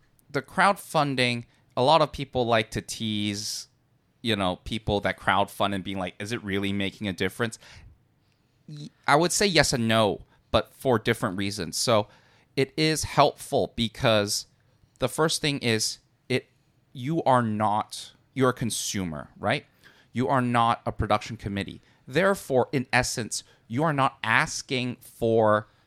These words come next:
a share of the revenue or profit. You are in many ways donating money to a certain extent, crowdfunding it,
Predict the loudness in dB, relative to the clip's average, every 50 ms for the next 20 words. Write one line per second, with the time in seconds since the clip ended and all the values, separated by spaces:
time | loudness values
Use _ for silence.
0 | _ 2 2 2 0 -2 -4 -2 2 4 4 4 4 2 0 0 0 0 2 4
1 | 4 4 4 2 0 -2 -2 -2 -2 -2 -4 -4 -2 -2 -2 -2 -2 -6 -10 -10
2 | -12 -20 -20 _ _ -4 -2 0 2 4 2 2 2 0 -2 -2 -2 -2 -2 -2
3 | -2 0 2 2 2 2 0 -2 -4 -8 -10 _ _ _ _ _ _ _ _ _
4 | _ -2 2 2 2 4 2 2 0 0 0 0 0 -2 0 0 0 0 0 -2
5 | -4 -4 -4 -4 -2 0 0 0 0 0 0 -2 -4 -4 -6 -8 -4 0 0 0
6 | 0 -2 -6 -2 2 4 6 4 4 2 0 -2 0 0 0 -2 -2 -2 -2 -4
7 | -4